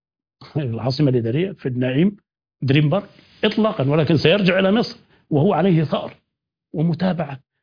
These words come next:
أمر صعب، ومع ذلك صبرت وتحملت وجاءت معه وما تركته.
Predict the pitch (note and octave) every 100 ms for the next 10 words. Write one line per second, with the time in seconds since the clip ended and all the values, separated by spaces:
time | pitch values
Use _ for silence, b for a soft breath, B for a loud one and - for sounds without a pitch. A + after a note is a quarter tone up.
0 | _ _ _ _ _ _ F#3+ G3 F#3+ G#3+
1 | D#3 - _ _ - C3 B2 A#2 B2 D#3
2 | C#3 E3+ F3 G3+ - _ - - - F#3
3 | G#3 - - - D3 G#3+ A3+ - A3 G3+
4 | F#3 _ - E3+ F#3+ C3+ C3+ A2+ A2+